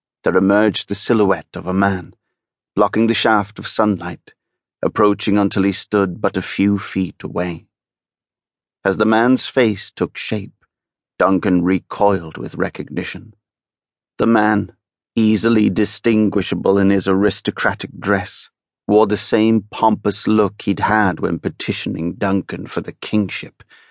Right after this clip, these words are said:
when trying to betray his father. Ennis,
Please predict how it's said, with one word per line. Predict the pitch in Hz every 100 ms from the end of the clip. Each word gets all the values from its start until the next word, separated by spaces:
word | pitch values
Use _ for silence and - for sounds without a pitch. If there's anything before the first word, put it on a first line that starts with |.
| _ -
when | 117
trying | 113 107 107
to | 104
betray | 92 104 - 113 98
his | 82 85
father. | - 101 98 90 - _ _ _ _ _ _ _ _ _ -
Ennis, | 95 85 82 - -